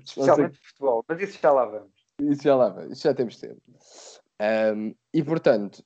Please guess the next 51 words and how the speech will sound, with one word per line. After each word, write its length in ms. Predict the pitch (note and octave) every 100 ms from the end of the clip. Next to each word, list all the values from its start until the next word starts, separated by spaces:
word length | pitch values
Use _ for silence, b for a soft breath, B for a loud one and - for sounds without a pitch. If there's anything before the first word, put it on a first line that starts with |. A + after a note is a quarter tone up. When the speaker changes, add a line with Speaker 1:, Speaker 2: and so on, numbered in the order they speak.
| -
Speaker 2:
sim, 260 | - G3 -
e, 420 | B2 C3+ C3 B2
e, 200 | C3+ C3+
e 40 | D3
ambos 220 | D3 C3
os 100 | C3
projetos 380 | C3 C3 B2+ C3+
de 60 |
lei, 100 | D3
pronto, 340 | D3 G#2+ G2 G#2
agora 320 | G#2 A2+ G#2+
o 300 | A2+ A2 G#2
do, 300 | A2 G#2+ -
os 200 | A2 G#2
mais 200 | G#2+ G#2
recentes, 440 | - - C3+ G#2+ G#2+
o 60 |
do 300 | G2+ G#2 G2+
Bloco 260 | G#2 G#2+ -
de 60 |
Esquerda 320 | - A2 G2 G2
e 60 |
o 40 | G#2
da 60 |
Iniciativa 400 | G#2+ G#2 - A#2+
Liberal, 400 | B2 B2+ D3 C#3
falam 380 | D3 C#3+ C3+ B2
de 100 | A#2+
limites 560 | A#2+ A#2+ B2+ B2 - -
de, 140 | A2+
à 120 | A2
concentração 480 | - A#2 A2 G#2+ A#2
de 80 | G#2
T 80 | G#2
H 160 | G2
C. 280 | F#2+ - - _ B B B B
E 40 | -
a 40 |
questão 160 | - B3
é 80 | G3+
essa, 180 | -
epá, 280 | - - A#2+
imaginemos, 600 | A2 C3 C#3 G2 F#2 - _ _ _
se 240 | - - D#3
esses 180 | - C#3
limites 640 | C#3 C#3 B2+ G#2 - -
forem 640 | - B2+ G#2+ G2+ G2 G2 - _ _ - -
cinco, 460 | - - C3 B2+ A2+
dez 260 | A2+ G#2+ -
por 160 | -
cento, 460 | - G2+ F#2+ G2